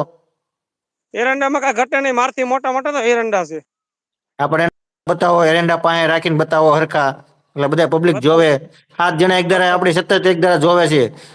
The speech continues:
Speaker 2: પણ લાઈક કોઈ કરતું નથી તમને.
Speaker 1: મિત્રો, લાઈક કરો, શેર કરો, કોમેન્ટ કરો.
Speaker 2: હા, જેથી કરીને દિલીપભાઈને થોડોક સપોર્ટ મળે.
Speaker 1: મિત્રો, સપોર્ટ આપો, તમારો સપોર્ટની જરૂર છે.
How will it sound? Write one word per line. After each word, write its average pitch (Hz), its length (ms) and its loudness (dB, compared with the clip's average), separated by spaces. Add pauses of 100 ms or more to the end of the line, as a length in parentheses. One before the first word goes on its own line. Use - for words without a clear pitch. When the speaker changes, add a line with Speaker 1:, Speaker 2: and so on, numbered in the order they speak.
(100)
Speaker 2:
પણ 143 140 -4
લાઈક 165 280 0
કોઈ 190 160 2
કરતું 190 320 0
નથી 190 260 2
તમને. 147 300 0 (720)
Speaker 1:
મિત્રો, 269 380 -2
લાઈક 254 260 -2
કરો, 277 280 -4
શેર 262 260 -4
કરો, 277 260 -2 (880)
કોમેન્ટ 254 280 -4
કરો. 269 300 0
Speaker 2:
હા, 135 400 0 (1700)
જેથી 160 300 0
કરીને 170 220 0
દિલીપભાઈને 165 440 2
થોડોક 160 200 2
સપોર્ટ 165 320 -2
મળે. 165 240 2 (1300)
Speaker 1:
મિત્રો, 226 240 -8
સપોર્ટ 240 380 -8
આપો, 254 200 -2
તમારો 262 280 0
સપોર્ટની 254 460 -4
જરૂર 247 220 -2
છે. 247 160 -2